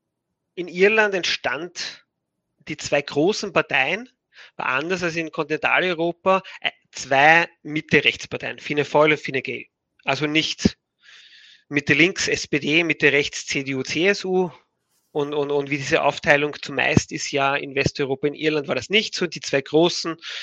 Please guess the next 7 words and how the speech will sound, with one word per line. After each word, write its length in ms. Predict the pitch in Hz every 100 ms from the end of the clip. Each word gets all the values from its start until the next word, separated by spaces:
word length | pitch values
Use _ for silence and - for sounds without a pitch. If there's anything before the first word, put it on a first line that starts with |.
| - - - _ _ _ -
Volksparteien, 1160 | - 147 170 - - 147 127 135 139 147 143 135
wie 80 |
das 180 | 139 131
genannt 460 | 143 135 131 127 -
wird, 160 | 131 139
waren 180 | 135
beide 680 | 127 131 127 131 131 127